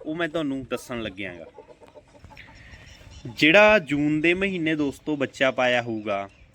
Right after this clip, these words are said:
ਉਹ ਬੱਚਾ ਤਕਰੀਬਨ ਪੰਜ ਮਹੀਨੇ ਬਾਅਦ ਜਿਹੜਾ ਆਂਡੇ 'ਤੇ ਆਊਗਾ।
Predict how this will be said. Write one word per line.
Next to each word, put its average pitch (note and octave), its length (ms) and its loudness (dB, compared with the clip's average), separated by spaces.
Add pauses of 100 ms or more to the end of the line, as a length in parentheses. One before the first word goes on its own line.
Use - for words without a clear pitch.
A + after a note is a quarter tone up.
(340)
ਉਹ D#3+ 240 0
ਬੱਚਾ C3 580 -2 (480)
ਤਕਰੀਬਨ D#3+ 840 -2 (380)
ਪੰਜ D#3 280 2
ਮਹੀਨੇ F3 300 -2
ਬਾਅਦ D3+ 220 2
ਜਿਹੜਾ D3 360 0 (160)
ਆਂਡੇ A#2 280 -4
'ਤੇ A#2+ 160 -4
ਆਊਗਾ। A2+ 460 -4